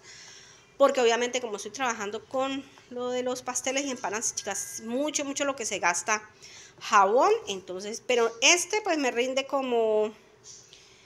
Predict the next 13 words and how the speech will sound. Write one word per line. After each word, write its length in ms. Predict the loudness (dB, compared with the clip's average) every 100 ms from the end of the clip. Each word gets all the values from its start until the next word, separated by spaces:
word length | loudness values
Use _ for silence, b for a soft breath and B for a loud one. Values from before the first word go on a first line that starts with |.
| B B _ -2
hmm, 400 | 2 2 0 -4
chicas, 380 | -4 -4 -8 -10
como 160 | -8
unos 180 | -6 -6
cuatro 420 | -2 0 0 -2
días 220 | -4 -4 -4
nomás 340 | -2 -2 -4
o 80 | -4
tres, 540 | -2 0 -2 -4 -10 -18 _
porque 440 | -8 -6 -2 -2 0
el 540 | 0 0 0 -4 -4 -4
del 240 | -4 0
dólar, 300 | 2 2 2